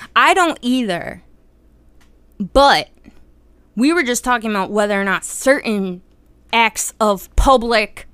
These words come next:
I mean, it could be violence, it could be nonviolence, but public displays of a thing, whether or not these could be art, you know? But, but, I think, like we were talking about earlier,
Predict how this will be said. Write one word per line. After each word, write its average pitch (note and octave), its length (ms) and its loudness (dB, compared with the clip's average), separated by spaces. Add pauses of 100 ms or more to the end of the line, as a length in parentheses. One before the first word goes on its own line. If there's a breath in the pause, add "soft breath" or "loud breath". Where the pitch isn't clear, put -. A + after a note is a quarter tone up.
(880)
I F3+ 120 -4
mean, G3+ 200 -4
it F3+ 120 -10
could A#3+ 160 2
be A3 120 -2
violence, G3+ 500 0
it A3+ 40 -12
could G#3 100 -6
be G#3+ 80 -4
nonviolence, F3+ 720 -2
but - 220 -4
public C#4+ 400 -2
displays A#3+ 540 -4
of G3 160 -4
a F3 80 -4
thing, G#3+ 440 -2
whether G3+ 240 0
or G3+ 40 0
not F#3 260 -2
these C4+ 240 0
could G#3 160 -8
be G3+ 140 -10
art, E3+ 320 -4
you F#3+ 100 -6
know? E3+ 240 -6 (480 loud breath)
But, C#4 300 4 (960)
but, G#3 300 2 (1000 soft breath)
I B3 220 2
think, A3+ 720 -6
like G3 240 -2
we A3 100 -8
were G#3+ 120 -6
talking B3 420 -8
about F#3+ 300 -4
earlier, A3 800 -2